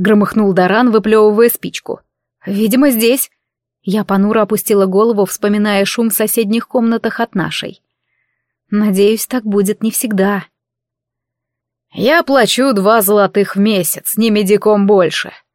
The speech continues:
Проживание за три недели будет стоить полтора золотых. Времени на вторую работу у тебя не будет, только выходные.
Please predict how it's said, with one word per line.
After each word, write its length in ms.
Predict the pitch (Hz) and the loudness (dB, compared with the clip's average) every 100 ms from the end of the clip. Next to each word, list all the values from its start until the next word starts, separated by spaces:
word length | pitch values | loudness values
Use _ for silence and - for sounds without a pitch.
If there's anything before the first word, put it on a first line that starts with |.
| _ _ _ _ _ | _ _ _ _ _
Проживание 760 | - 175 202 226 302 320 302 | -6 -2 2 4 2 2 2
за 160 | 190 190 | 2 0
три 180 | 196 196 | 2 2
недели 480 | 196 170 190 254 262 | 2 2 2 4 2
будет 360 | 190 190 185 | 2 2 0
стоить 600 | - 180 208 254 226 - _ _ _ _ | -2 0 2 4 2 -4 _ _ _ _
полтора 540 | - 165 254 285 262 233 | -8 -4 0 2 2 2
золотых. 760 | 285 294 269 190 196 - - _ _ _ _ _ - 170 | 2 0 0 2 0 -2 -12 _ _ _ _ _ -16 -6
Времени 500 | 170 202 233 247 247 | 0 4 4 4 2
на 100 | 240 | 0
вторую 420 | - 233 240 233 | 0 2 4 4
работу 500 | 233 214 226 208 226 | 2 2 2 2 0
у 60 | |
тебя 300 | 214 220 214 | 0 0 2
не 140 | 214 214 | 2 0
будет, 420 | 165 160 - - | -4 -6 -8 -8
только 360 | 226 247 - 220 | -4 -2 -2 0
выходные. 760 | 208 - 202 175 151 - - | 0 2 0 -2 -6 -8 -16